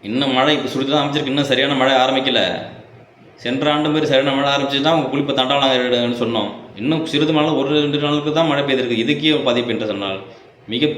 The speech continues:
தீவிரமாக பெய்தால் என்ன ஆகும் அப்படிங்கிறத வந்து ஆட்சியாளர்கள் நடக்க முடியும். இவனுக்குன்னா மூன்று ஆண்டு, அஞ்சு ஆண்டுகள் முடிஞ்சுன்னா போயிட்டு இடக்கடை போயிட்டே இருப்பாங்க.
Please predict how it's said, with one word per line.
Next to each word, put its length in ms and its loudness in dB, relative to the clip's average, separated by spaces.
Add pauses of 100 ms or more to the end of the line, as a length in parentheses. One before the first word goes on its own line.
தீவிரமாக 540 2
பெய்தால் 280 0
என்ன 180 2
ஆகும் 240 -6 (1200)
அப்படிங்கிறத 500 0
வந்து 180 2 (1200)
ஆட்சியாளர்கள் 480 0
நடக்க 160 0
முடியும். 180 0
இவனுக்குன்னா 340 2 (240)
மூன்று 280 2
ஆண்டு, 140 4 (100)
அஞ்சு 160 2
ஆண்டுகள் 220 2
முடிஞ்சுன்னா 380 0
போயிட்டு 260 0
இடக்கடை 280 0
போயிட்டே 240 2
இருப்பாங்க. 300 0